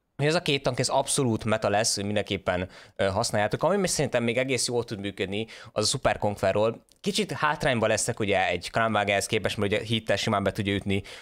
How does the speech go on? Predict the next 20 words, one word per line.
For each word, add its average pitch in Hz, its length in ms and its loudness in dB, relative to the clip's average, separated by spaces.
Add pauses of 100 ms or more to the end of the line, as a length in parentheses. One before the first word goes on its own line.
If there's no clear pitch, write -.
(220)
a, 98 60 0 (400)
a 92 200 -4
kupolátokat, 110 720 0
illetve 90 640 0
toronyforgató 104 640 0
gyűrűt, 98 680 -2
ágyúmenetet, 98 720 0
ezeket 95 300 -2
be 120 80 2
tudja 101 260 -2
ütni. 139 320 -2 (220)
De 147 80 2
alapvetően 185 340 0
ugye 127 120 2
megbízható 135 480 0
az 101 140 2
ágyúja, 143 440 2 (240)
ö, 101 280 2
és 110 320 0
hogyha 104 560 -2